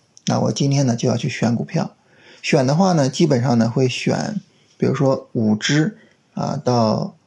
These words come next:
八只。那你说建两个仓位，为什么选那么多股票呢？因为有可能你今天选了股票，明天股票急跌，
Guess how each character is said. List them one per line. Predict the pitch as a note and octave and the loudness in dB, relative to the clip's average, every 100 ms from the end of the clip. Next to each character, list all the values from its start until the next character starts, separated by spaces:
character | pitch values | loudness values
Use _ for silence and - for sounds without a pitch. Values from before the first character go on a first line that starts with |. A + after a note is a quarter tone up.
| _ _ _ | _ _ _
八 | D#3+ C#3+ | -4 -2
只。 | D3 - D3 G#3+ _ _ _ _ _ _ - | -2 -2 -2 -4 _ _ _ _ _ _ 0
那 | |
你 | F3 | 2
说 | D#3+ G3 | 4 2
建 | A3+ G#3 | 2 2
两 | D3 A#2 F#2+ | 2 -2 -4
个 | - E3+ | 0 0
仓 | - C3 C#3 | 0 -2 2
位， | B2 | 2
为 | C#3+ C#3+ | 2 2
什 | |
么 | D3 | 2
选 | D#3 - A2 | 0 0 2
那 | F3+ | 4
么 | D#3+ | 4
多 | A2 | 2
股 | - | -4
票 | G#2 - - | -6 -4 -4
呢？ | - _ _ _ - _ | -8 _ _ _ -20 _
因 | F3+ | 2
为 | D#3 | 4
有 | E3 | 4
可 | F#3+ C#3+ | 4 2
能 | C3+ B2 | 2 2
你 | |
今 | G#2+ D#3 | 2 4
天 | E3+ | 2
选 | E3 A#2 | 2 0
了 | B2+ | 0
股 | C#3 | -2
票， | - B2 | -2 -2
明 | C3+ C3 | 0 0
天 | D3 D#3 | 0 0
股 | D3+ - | 0 -4
票 | B2 B2 | -2 -2
急 | - C#3+ | -2 -2
跌， | C#3 D3+ E3 | 2 2 2